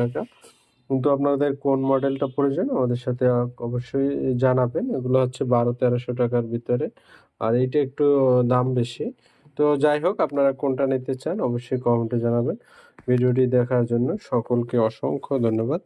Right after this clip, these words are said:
আসসালামু আলাইকুম। পরবর্তীতে আমরা হাজির হব অন্য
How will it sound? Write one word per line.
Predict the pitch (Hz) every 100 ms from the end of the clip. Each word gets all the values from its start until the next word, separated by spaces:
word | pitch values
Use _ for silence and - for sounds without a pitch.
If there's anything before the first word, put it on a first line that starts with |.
| 113
আসসালামু | - - 117 110 110
আলাইকুম। | 113 117 - 214 - - _ -
পরবর্তীতে | 135 139 139 147 143 139
আমরা | 135 131 127
হাজির | 120 123
হব | 120 120 120
অন্য | 117